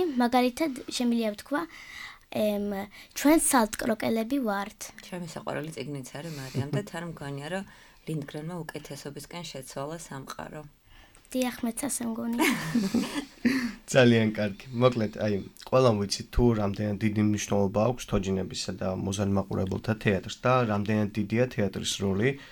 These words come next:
Speaker 3: ბავშვების და მოზარდების კულტურულ-ზნეობრივი განვითარებისათვის, არა?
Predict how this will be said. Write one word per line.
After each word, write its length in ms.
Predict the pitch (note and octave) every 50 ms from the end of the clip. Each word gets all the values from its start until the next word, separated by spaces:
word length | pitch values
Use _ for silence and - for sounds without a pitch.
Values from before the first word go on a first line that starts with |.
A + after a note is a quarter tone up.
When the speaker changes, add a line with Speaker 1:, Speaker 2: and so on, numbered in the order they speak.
| - - - -
Speaker 3:
ბავშვების 720 | - - G2 F#2+ F#2+ - - - G2+ F#2+ - G2 F#2+ -
და 140 | - B2 B2+ C3
მოზარდების 680 | A#2+ G#2+ G2+ F#2+ G2+ G2 F#2+ - G2 G2 G#2 A#2 -
კულტურულ-ზნეობრივი 1000 | - - C#3 B2+ A#2+ - A2 G#2+ G#2+ G#2 G2+ G#2 G#2+ G2+ G2+ F#2+ G2+ G2 G2 G2
განვითარებისათვის, 920 | G2 - G2 G2 G2+ F#2+ - G2 G2+ G2 G2 - - - F#2+ - - - -
არა? 200 | - - A2+